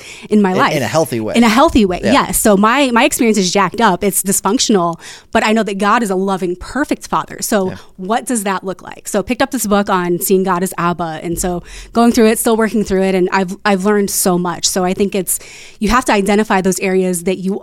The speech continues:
Speaker 1: are stuck. Like, is, are you stuck with, with prayer?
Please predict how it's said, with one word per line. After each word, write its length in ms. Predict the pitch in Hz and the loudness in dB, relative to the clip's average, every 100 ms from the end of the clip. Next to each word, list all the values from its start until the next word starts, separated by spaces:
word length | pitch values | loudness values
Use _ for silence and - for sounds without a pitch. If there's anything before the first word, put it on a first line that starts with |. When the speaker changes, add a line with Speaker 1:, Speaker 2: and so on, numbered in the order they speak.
| - | 0
Speaker 1:
are 240 | 185 240 | 2 4
stuck. 340 | 247 220 180 - | 2 2 0 -2
Like, 140 | 185 240 | -6 -2
is, 160 | 220 208 - 240 240 | 0 0 2 2 2
are 80 | |
you 80 | 226 | 0
stuck 240 | 214 226 226 | 2 0 2
with, 280 | 202 196 - | 0 -2 -4
with 160 | 190 - | -4 0
prayer? 320 | 254 175 | 0 0